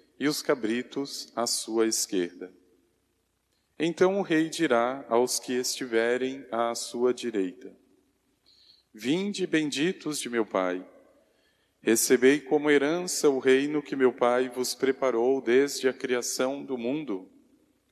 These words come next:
pois eu estava com fome e me destes de comer. Eu estava com sede e me destes de beber. Eu era estrangeiro e me recebestes em casa. Eu estava nu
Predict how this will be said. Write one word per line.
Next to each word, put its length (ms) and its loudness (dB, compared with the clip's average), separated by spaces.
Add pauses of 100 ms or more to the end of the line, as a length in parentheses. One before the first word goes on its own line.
pois 260 4
eu 120 4
estava 480 2
com 260 0
fome 680 0
e 100 -2
me 140 -2
destes 640 -2
de 120 -10
comer. 440 0 (1040)
Eu 80 2
estava 540 0
com 180 -6
sede 600 0
e 40 -4
me 140 -4
destes 640 0
de 80 -6
beber. 460 0 (1160)
Eu 200 2
era 360 4
estrangeiro 960 0
e 60 0
me 100 -4
recebestes 880 -2
em 140 -4
casa. 580 -2 (800)
Eu 140 2
estava 540 2
nu 360 0